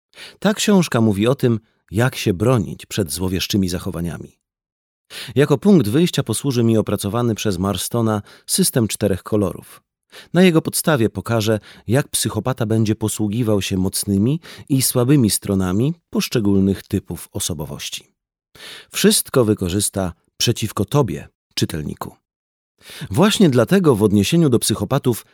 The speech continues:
zawodzi terapia. Nie można ich wyleczyć. Przypomnę, co o każdym z czterech kolorów mówi nauka.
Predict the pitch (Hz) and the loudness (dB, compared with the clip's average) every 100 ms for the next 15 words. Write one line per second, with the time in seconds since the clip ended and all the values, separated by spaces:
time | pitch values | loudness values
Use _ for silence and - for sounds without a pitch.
0 | _ 85 107 87 127 107 107 104 95 104 | _ -4 -2 0 0 0 -2 -2 -2 -2
1 | - 73 - _ _ _ _ 85 110 165 | -6 -12 -14 _ _ _ _ 0 4 6
2 | 208 120 80 - 85 64 - - - - | 4 2 -2 -6 -10 -10 -12 -14 -16 -18
3 | _ _ _ _ _ _ _ _ _ _ | _ _ _ _ _ _ _ _ _ _
4 | - - - - 131 226 220 170 - 135 | -20 -20 -12 -4 -2 2 4 4 2 0
5 | 120 - 175 123 107 101 87 - - 147 | -2 0 0 2 2 2 0 -4 -2 0
6 | 110 - - 107 139 131 - _ _ 110 | 0 -2 -4 -2 0 0 -2 _ _ 0
7 | 123 110 104 101 - 80 | 2 2 0 -2 -6 -10